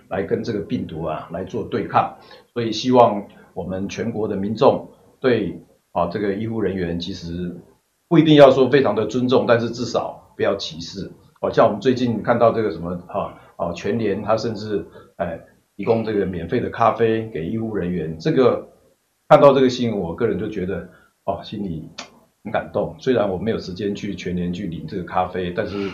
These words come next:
他们至少有这样子的动作，对我们的医护人员啊，这个士气其实是一个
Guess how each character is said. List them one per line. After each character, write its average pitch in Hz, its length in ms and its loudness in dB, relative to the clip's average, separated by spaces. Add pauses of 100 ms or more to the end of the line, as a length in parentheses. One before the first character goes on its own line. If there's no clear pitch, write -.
(160)
他 131 140 2
们 117 160 0
至 123 160 -8
少 107 120 0
有 - 120 -4
这 156 160 0
样 110 100 2
子 98 80 -8
的 90 100 -8
动 101 260 -4
作， 113 260 -2 (400)
对 120 100 0
我 87 60 0
们 90 100 -4
的 95 140 -6
医 127 160 -2
护 123 120 -4
人 98 160 -2
员 90 200 -2
啊， 80 200 -4
这 101 60 -6
个 92 80 -6
士 - 220 -8
气 110 340 -6 (240)
其 104 200 -2
实 110 120 -6
是 104 160 -10
一 101 60 -4
个 85 280 -4